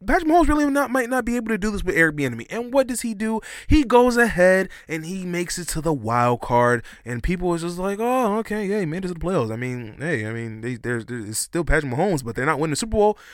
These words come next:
He wins the wild card matchup. Oh, hey, it's all good because they're gonna play the Bills, and now he gotta play against, he gotta go, Patrick Mahomes has to go ahead and play his first career ever away game in the playoffs. They gotta go to Buffalo. They got Josh Allen and them winning this game.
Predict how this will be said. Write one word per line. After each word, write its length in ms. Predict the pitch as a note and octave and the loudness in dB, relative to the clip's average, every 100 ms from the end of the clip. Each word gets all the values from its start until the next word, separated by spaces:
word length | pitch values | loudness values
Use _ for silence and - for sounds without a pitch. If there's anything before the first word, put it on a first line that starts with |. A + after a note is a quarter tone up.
| - | -10
He 160 | - C4+ | 2 4
wins 300 | C4+ C#4 A#3+ | 8 6 6
the 80 | A#3 | 4
wild 320 | A#3+ C4+ - | 6 6 4
card 220 | D3+ B2 | 0 -2
matchup. 340 | A2+ G#2 G#2 F#2+ - - | -4 -8 -10 -12 -14 -2
Oh, 180 | C#4+ B3 | 2 4
hey, 200 | C#4+ F3+ | 2 2
it's 140 | C#4 | 2
all 140 | C4 | 0
good 220 | A#3 B3+ E3+ | 2 0 0
because 240 | F#3 G3+ | 0 -2
they're 100 | G#3 | -2
gonna 220 | B3 C4 | -2 -2
play 160 | C4 A#3+ | 0 0
the 80 | F3+ | 2
Bills, 340 | B3+ F#3 A#2+ | 4 4 2
and 160 | G#2+ G2+ | -10 -4
now 280 | G#2+ C3 | 0 2
he 60 | D#3+ | 2
gotta 220 | D#3 E3+ | 4 4
play 200 | - G3 | 2 -2
against, 320 | F#3 G3+ - | -2 -6 -6
he 60 | B2+ | -4
gotta 220 | B2+ D3 | 0 0
go, 240 | C#3+ F3 E3+ - - _ _ - A2+ | 2 0 -2 -10 -20 _ _ -18 -8
Patrick 260 | - A#2+ C#3+ | -4 -2 -2
Mahomes 180 | E3+ C#3 | -2 4
has 200 | D#3+ F3 | 6 6
to 100 | F3 | 4
go 200 | F#3+ G3+ | 4 4
ahead 280 | G3 A#3+ D#3 | 4 2 -2
and 140 | A2+ | -4
play 160 | C3+ A#2+ | -6 -4
his 100 | - | -4
first 340 | B2+ F3+ - | 2 2 2
career 460 | - F3+ G3 G#3 F3 | -2 0 2 2 0
ever 420 | D3 G#3 G#3+ G3+ | 0 -2 -2 -2
away 360 | G3 F3 G3 A3 | -2 0 0 0
game 320 | D#3 B2 C3 | -2 -2 -2
in 80 | D#3 | -2
the 60 | |
playoffs. 500 | D3 A3+ A3+ B2+ G#2+ - - | -2 2 4 4 2 -12 -16
They 80 | - | -4
gotta 180 | - D#3+ | 2 6
go 80 | G3 | 8
to 80 | F#3 | 10
Buffalo. 540 | G#3+ - F3 A2+ G2+ - | 10 8 2 -2 -6 -8
They 80 | B2 | -2
got 240 | E3+ A3+ | 2 2
Josh 320 | F3+ B3+ C4+ | 4 2 4
Allen 240 | A#3+ C#4+ A#3 | 2 2 2
and 100 | C#3 | 0
them 140 | A2 | -2
winning 300 | B2 D3 G3 | -6 -4 -2
this 140 | F#3+ F#3+ | -2 -2
game. 360 | A3 F3 F#2+ | -2 -4 -6